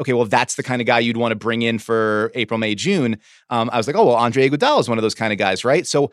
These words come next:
how would the Raptors organize a deal if they wanted to? And the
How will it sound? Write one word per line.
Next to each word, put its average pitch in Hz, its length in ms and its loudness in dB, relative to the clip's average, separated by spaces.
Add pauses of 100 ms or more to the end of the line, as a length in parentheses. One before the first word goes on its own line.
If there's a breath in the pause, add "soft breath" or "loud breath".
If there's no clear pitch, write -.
(100 soft breath)
how 147 220 4
would 165 120 0
the 147 80 0
Raptors 127 560 0
organize 120 380 0
a 117 40 -6
deal 117 160 0
if - 100 -4
they 117 80 2
wanted 120 400 0
to? 95 280 -4 (320 soft breath)
And 131 100 0
the 123 160 4